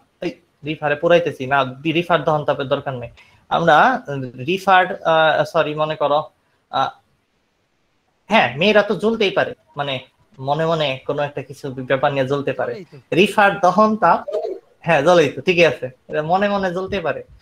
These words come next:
Speaker 1: আমরা তো ভুলে গেছি, আমরা যে মনোবিজ্ঞান নিয়েও গবেষণা করি। আচ্ছা, দেখো, রিফার দহন তাপ যদি আমরা নির্ণয়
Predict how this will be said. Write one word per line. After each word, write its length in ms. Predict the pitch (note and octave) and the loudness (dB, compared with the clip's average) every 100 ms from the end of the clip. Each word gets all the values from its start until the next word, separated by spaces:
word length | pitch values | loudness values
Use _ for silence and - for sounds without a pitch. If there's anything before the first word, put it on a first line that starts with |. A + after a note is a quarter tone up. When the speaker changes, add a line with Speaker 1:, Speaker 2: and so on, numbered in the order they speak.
| _ _ _ | _ _ _
Speaker 1:
আমরা 160 | D3 | -12
তো 120 | D#3 D#3 | -8 -4
ভুলে 240 | D#3+ F3+ | 0 0
গেছি, 200 | D#3+ - C#3 | -2 -4 -8
আমরা 140 | C#3 | -6
যে 80 | C#3+ | -6
মনোবিজ্ঞান 500 | D3 D#3 D3+ C#3 D3 C#3+ | -6 -6 -6 -4 -4 -4
নিয়েও 280 | C#3 C#3 C3+ B2+ - | -4 0 -2 -4 -2
গবেষণা 360 | C3 C3 C3+ | -2 -2 -6
করি। 280 | B2+ C3 B2 _ _ _ _ _ _ _ _ _ - | -6 -8 -10 _ _ _ _ _ _ _ _ _ -8
আচ্ছা, 400 | - C#3 - B2 | -2 -2 0 2
দেখো, 260 | D3 D3+ | 2 2
রিফার 420 | C3+ F#3 G3+ G3+ G3+ | -2 -2 0 0 2
দহন 400 | E3+ F3 A3 A3 | 2 2 0 2
তাপ 200 | D#3+ A#3+ - _ _ _ _ _ - _ _ _ - | 2 0 -6 _ _ _ _ _ -20 _ _ _ -4
যদি 240 | F#3 G#3 | 0 4
আমরা 200 | G3 G3 | 4 4
নির্ণয় 280 | F#3+ A#3 B3 | 2 2 2